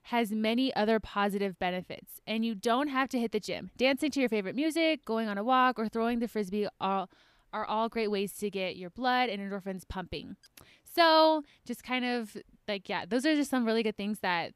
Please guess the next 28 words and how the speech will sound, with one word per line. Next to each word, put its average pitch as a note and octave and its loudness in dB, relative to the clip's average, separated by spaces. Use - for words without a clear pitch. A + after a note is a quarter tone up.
this G3+ -10
woman, G#3 -4
again, F#3 -6
I'm G3 -6
gonna G3 -10
repeat F#3 -12
her F#3+ -8
name C#4 0
so A#3+ -6
you G#3+ 0
guys G3+ -2
can G#3 -4
look F#3+ -4
up F#3+ -6
this F3+ -10
article. B3 4
It's G#3 -2
Vanessa A3+ 0
Van G3+ 0
Edwards, B3+ 0
um, G#3+ 0
How A#3 4
to C#4 -2
Get B3+ -2
Out G3+ 2
of G#3 0
a G3+ -4
Funk. - -12